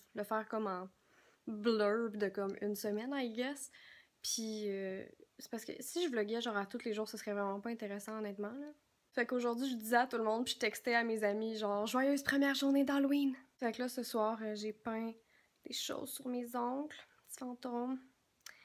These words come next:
petite citrouille, petit, euh, rip in pieces. Fait que c'est ça. Euh, le six, je me fais, euh, teindre et couper les cheveux, puis j'ai vraiment hâte de les faire couper parce qu'ils sont complètement dead.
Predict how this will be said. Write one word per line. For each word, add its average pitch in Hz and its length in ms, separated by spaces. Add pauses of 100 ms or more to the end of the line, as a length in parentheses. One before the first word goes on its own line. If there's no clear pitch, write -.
(280)
petite - 260
citrouille, 247 600 (760)
petit, 247 320
euh, 220 200 (380)
rip 233 240
in 233 100
pieces. 233 600 (2000)
Fait - 120
que - 60
c'est 247 100
ça. - 160 (200)
Euh, 220 280
le 220 220
six, 285 480
je 226 100
me 214 100
fais, 226 440
euh, - 80
teindre 254 260
et 226 140
couper - 260
les 240 140
cheveux, 247 240
puis 247 100
j'ai 214 60
vraiment 220 220
hâte 262 60
de 247 60
les 233 40
faire 226 180
couper - 260
parce 226 160
qu'ils 214 80
sont 208 180
complètement 226 460
dead. 220 480